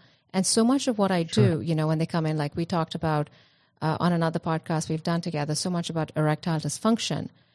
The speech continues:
Speaker 1: And how am I to really understand why they're having it without understanding what their story is? Be that shame with sex, be that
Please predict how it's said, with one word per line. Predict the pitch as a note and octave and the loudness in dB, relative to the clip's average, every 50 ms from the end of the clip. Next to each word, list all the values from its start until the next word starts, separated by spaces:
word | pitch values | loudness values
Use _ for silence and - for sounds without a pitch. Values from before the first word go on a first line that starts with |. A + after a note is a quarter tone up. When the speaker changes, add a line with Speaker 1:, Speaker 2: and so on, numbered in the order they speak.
| _ _ _ _ | _ _ _ _
Speaker 1:
And | - F3+ F#3+ F#3+ F#3+ F#3+ F3+ | -2 0 2 2 2 2 0
how | - - - A#3 A#3+ B3 B3+ A#3+ - | -2 -4 -2 0 2 2 2 2 0
am | F#3+ F#3 F3+ | 0 0 0
I | F3 F3 F3 F3 | 2 0 0 -2
to | - - F#3+ F3 E3+ D#3+ D#3 D3 - - | -2 -2 -2 0 0 0 0 -2 -4 -6
really | E3+ F#3 F#3 F3+ F3+ F3 - | -4 -2 0 0 0 -2 -2
understand | - E3+ E3+ E3 E3+ E3 - F3+ D#3+ D#3+ E3 D#3+ | -2 -2 -2 -2 -2 -2 -2 -2 -2 -2 -2 -2
why | D#3 D#3 E3 F3 | 0 0 0 0
they're | E3+ D3 C#3+ | 0 0 -2
having | D#3 - - G3+ G3 G3 F3+ D#3 | -2 -2 -2 -2 -2 0 -2 -2
it | C#3+ B2+ - - _ _ _ _ _ _ | -2 -4 -6 -8 _ _ _ _ _ _
without | - F3 E3+ F3+ F3 E3+ E3+ E3+ - - | -2 0 2 4 4 4 2 0 0 0
understanding | F3 F3 F3 F3+ F3 - - F3+ E3 D#3+ D#3 D#3 D3+ D3+ | 0 2 2 0 0 0 0 0 0 2 2 0 0 -2
what | - D#3 E3 E3 E3 E3+ - | -2 -2 2 2 2 2 2
their | - D3+ D3 | 0 0 2
story | - - - - F#3 F3+ F3 E3 D#3 C#3 | 2 0 0 2 2 4 4 4 2 2
is? | - - - - - - - - _ _ _ _ - | -2 -4 -4 -6 -8 -8 -8 -14 _ _ _ _ -2
Be | F3+ F3+ F3 | -2 0 2
that | - E3 D#3+ D3+ D#3 D#3+ - - _ _ | 2 4 4 4 2 0 -2 -6 _ _
shame | - - - - - E3 D#3+ D#3+ D#3+ D#3 | -4 -2 0 2 2 2 2 2 2 2
with | D3+ D3 C#3+ - | 0 0 0 2
sex, | - - E3 C#3+ D3 G3+ B3 - - - - - - - _ _ _ - | 2 2 2 2 0 0 -2 -2 -2 -2 -2 -2 -6 -14 _ _ _ -6
be | E3 D#3 | -6 -2
that | D#3 E3 D#3 D3 D3 C#3 - | 0 2 2 2 2 0 -2